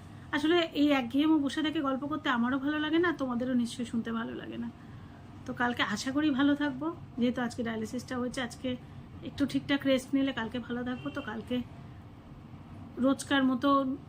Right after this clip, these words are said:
নতুন ভিডিও চেষ্টা করবো একটু সুন্দর করে প্রেজেন্ট করে তোমাদের কাছে ফিরে আসতে। ততক্ষণের জন্য আজকে ভিডিওটা এখানেই শেষ করি। যে যেখান থেকে ভিডিও দেখছো আমার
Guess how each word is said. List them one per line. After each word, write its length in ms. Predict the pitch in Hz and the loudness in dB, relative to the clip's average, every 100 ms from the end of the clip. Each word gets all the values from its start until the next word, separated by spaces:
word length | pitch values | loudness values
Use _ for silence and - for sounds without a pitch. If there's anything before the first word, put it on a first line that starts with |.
| - | -2
নতুন 320 | 240 233 269 262 | 0 4 4 4
ভিডিও 520 | 262 247 269 277 285 - | 4 4 4 2 -2 -6
চেষ্টা 280 | - 240 277 | -2 -2 0
করবো 180 | 254 262 | 0 2
একটু 220 | 247 247 269 | 0 -2 -2
সুন্দর 280 | 269 247 | 2 2
করে 180 | 254 247 | 0 -2
প্রেজেন্ট 360 | 240 233 240 226 | -2 -2 -2 -4
করে 140 | 247 | -4
তোমাদের 280 | 226 233 233 | -2 0 0
কাছে 180 | 233 233 233 | -2 -4 -4
ফিরে 140 | 233 | -4
আসতে। 260 | 233 - 269 320 - - - - - - | -6 -6 -6 -6 -10 -18 -16 -16 -14 -4
ততক্ষণের 480 | 226 240 - 269 254 | -2 -2 0 0 2
জন্য 140 | 262 | 0
আজকে 340 | 233 - 262 240 - - - - 233 | 0 -4 -6 -6 -8 -18 -18 -8 -2
ভিডিওটা 340 | 240 247 247 | 2 2 0
এখানেই 260 | 233 247 269 | 0 2 0
শেষ 260 | - 240 | 0 -4
করি। 260 | - 269 370 - - - - - - - - - | 0 0 0 -6 -18 -18 -16 -16 -16 -16 -10 -2
যে 200 | 202 240 | 2 4
যেখান 340 | 226 - 277 | 2 2 2
থেকে 220 | 285 285 | 4 2
ভিডিও 300 | 277 247 262 | 2 4 4
দেখছো 340 | 262 254 - 269 | 2 0 0 0
আমার 240 | 254 285 | 2 2